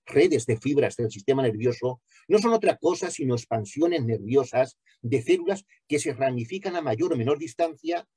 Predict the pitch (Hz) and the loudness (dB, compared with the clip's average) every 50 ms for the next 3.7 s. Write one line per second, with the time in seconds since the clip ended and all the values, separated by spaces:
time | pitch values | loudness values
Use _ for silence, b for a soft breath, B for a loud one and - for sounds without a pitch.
0 | B B B B 131 127 123 120 - 156 - - 165 147 131 123 131 127 117 110 | B B B B -2 -2 -2 0 0 0 0 2 2 0 0 0 0 -2 -2 -4
1 | 101 - 120 117 117 113 123 151 180 196 196 - _ _ _ _ 202 220 233 208 | -6 -8 -6 -6 -6 -4 0 0 2 2 0 -4 _ _ _ _ 4 4 4 0
2 | 196 - - - - - 156 156 - - - - - _ _ _ _ - 214 208 | -2 -2 -4 -4 -2 -4 -4 -2 -2 -6 -8 -12 -20 _ _ _ _ -2 0 0
3 | 175 135 - 110 110 131 151 - - 147 147 143 - _ | 0 0 -2 -4 -4 -4 -4 -4 -6 -10 -10 -12 -12 _